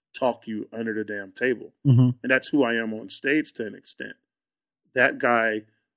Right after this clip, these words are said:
Speaker 1: still exists in some respects, but with the Zoom stuff, he's a lot more, um, deliberate. That's why
Speaker 2: Did,
Speaker 1: I'll say
Speaker 2: did you
Speaker 1: so.
Speaker 2: make, so now you, you probably make more doing online shows than
Speaker 1: In person?
Speaker 2: Yeah. With,
Speaker 1: No.
Speaker 2: no? Still? All right. Good.
Speaker 1: Not yet, though.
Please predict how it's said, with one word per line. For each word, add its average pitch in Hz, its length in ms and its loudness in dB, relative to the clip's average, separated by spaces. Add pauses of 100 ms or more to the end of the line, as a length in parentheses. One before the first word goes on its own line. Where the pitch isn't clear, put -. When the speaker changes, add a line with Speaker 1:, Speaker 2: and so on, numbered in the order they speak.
Speaker 1:
still 135 340 2
exists 120 480 -6
in 120 100 -8
some 120 260 -8
respects, 170 540 -2
but 123 160 -6
with 120 120 -10
the 113 100 -10
Zoom 127 360 -6
stuff, 110 320 -10 (400)
he's 117 100 -8
a 113 60 -6
lot 107 440 -4
more, 104 480 -8
um, 85 280 -20 (1160)
deliberate. 117 460 -6 (360)
That's 127 200 -6
why 160 60 4
Speaker 2:
Did, 110 60 -2
Speaker 1:
I'll 104 100 -8
say 160 140 -2
Speaker 2:
did 135 80 6
you 143 60 10
Speaker 1:
so. 143 60 8
Speaker 2:
make, 143 220 4
so 135 160 4
now 127 500 4
you, 123 120 -4 (120)
you 127 120 0
probably 143 220 6
make 117 220 6
more 113 220 4
doing 104 500 2 (320)
online 107 320 0
shows 113 380 0
than 95 400 -2 (400)
Speaker 1:
In 113 100 -6
person? 143 420 0
Speaker 2:
Yeah. 139 260 6
With, 117 180 0
Speaker 1:
No. - 160 -18 (120)
Speaker 2:
no? 156 300 4
Still? 170 300 -2 (340)
All 123 80 0
right. 92 120 0
Good. 85 60 -4
Speaker 1:
Not 139 220 4
yet, 143 260 4
though. 135 220 -8